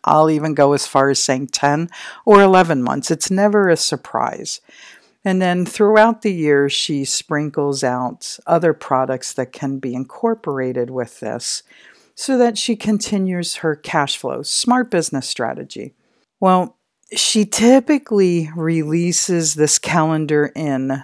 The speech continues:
November, uh, usually before Thanksgiving for a pre-holiday Black Friday sale experience for her consumers. And,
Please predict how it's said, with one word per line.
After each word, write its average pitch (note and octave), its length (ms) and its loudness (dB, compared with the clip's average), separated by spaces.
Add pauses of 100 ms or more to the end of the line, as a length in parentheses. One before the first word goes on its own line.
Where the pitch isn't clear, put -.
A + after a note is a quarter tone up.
(120)
November, E3+ 640 0 (520)
uh, D3+ 280 -2
usually A3+ 480 -2
before G3+ 520 -2
Thanksgiving D#3 920 0
for C#3 520 -4
a D3 380 0 (720)
pre-holiday E3 1200 4
Black C#3+ 560 2
Friday C#3+ 880 0
sale D#3+ 520 2
experience C#3 840 -4
for C#3+ 200 -4
her D3+ 120 -6
consumers. C#3 920 -6
And, C#3 280 -4